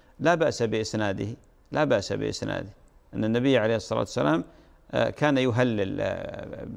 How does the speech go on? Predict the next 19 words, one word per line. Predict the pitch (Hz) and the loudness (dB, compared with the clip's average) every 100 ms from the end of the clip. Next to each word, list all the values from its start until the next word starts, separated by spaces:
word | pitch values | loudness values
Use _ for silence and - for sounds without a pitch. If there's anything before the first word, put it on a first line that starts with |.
| - - - - | -16 -20 -20 -4
عند | 123 127 123 113 - - - | 0 4 4 4 0 -14 -10
بداية | - 123 135 120 117 | -2 2 4 4 2
النهار | 117 120 127 135 | 0 2 2 2
وعند | 127 113 117 | 2 0 0
بداية | 113 120 120 113 | 2 4 4 4
الليل. | 107 110 110 82 - - _ _ _ - - _ - | 2 2 2 0 -6 -20 _ _ _ -20 -20 _ -4
أما | 160 185 175 143 139 - - - - | -2 0 4 4 2 -4 -18 -20 -8
ال-، | 127 117 113 | -4 -2 -2
ال-، | 107 - - - 117 - - 55 104 - | -4 -8 -12 -8 -6 -6 -6 -6 -8 -10
التهليلات | - 98 - 107 117 135 160 139 | -10 -8 -4 0 2 4 4 4
اللي | 127 123 | -2 -2
هي | 117 120 | -2 0
مئة، | 143 156 123 92 - - _ _ _ _ - | 2 2 0 -4 -10 -20 _ _ _ _ -6
هذه | 123 160 160 | 0 0 0
في | 156 165 | 0 0
أذكار | 147 170 170 | 0 2 0
الصباح | 147 - 160 180 | 0 0 2 2
أختي | 113 113 - | 2 -4 -4
الفاضلة، | 110 110 95 80 | 0 0 0 -4